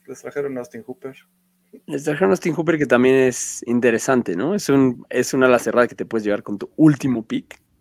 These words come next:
Speaker 2: Nadie lo quiere. Y en dos, tres semanas, incluso en una, probablemente te vas a dar cuenta de su uso, ¿no?
Speaker 1: Sí,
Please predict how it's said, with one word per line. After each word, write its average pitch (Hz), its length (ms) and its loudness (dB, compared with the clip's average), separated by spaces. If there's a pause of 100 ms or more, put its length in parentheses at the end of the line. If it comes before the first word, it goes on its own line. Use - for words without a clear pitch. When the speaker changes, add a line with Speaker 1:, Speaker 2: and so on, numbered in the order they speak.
(600)
Speaker 2:
Nadie 127 280 4
lo 98 120 -6
quiere. 123 360 -2 (800)
Y 101 600 -4
en 101 160 -6
dos, 120 220 -2
tres 120 160 -6
semanas, 107 640 -4
incluso 107 400 -10
en 98 80 -4
una, 104 320 -6
probablemente 120 680 -4
te 107 120 -4
vas 107 160 0
a 117 60 2
dar 110 140 -2
cuenta 113 300 0
de 98 100 -2
su 101 200 -10
uso, - 300 -12 (260)
¿no? 147 160 -10 (540)
Speaker 1:
Sí, 131 380 -2